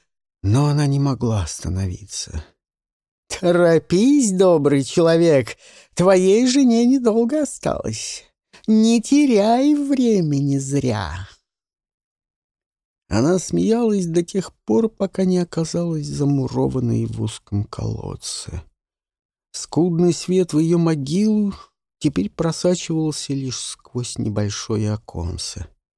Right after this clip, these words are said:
Через это оконце она могла видеть груду камней, берег чёртова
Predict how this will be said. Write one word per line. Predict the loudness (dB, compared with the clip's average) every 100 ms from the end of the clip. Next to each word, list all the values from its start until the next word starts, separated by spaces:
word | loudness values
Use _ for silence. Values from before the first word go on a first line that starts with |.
| _ _ _ _ -6
Через | -2 0 0
это | 0 -2 -4
оконце | -2 0 0 -2
она | -2 0
могла | 0 0 0 0
видеть | -2 -4 -4 -6 -8
груду | -4 -2 0 0 -4
камней, | -4 -2 0 0 0 0 0 -4 _ _ _ _ _ _
берег | -2 0 2 0 -4
чёртова | -10 -4 -2 -2 -4 -4 -4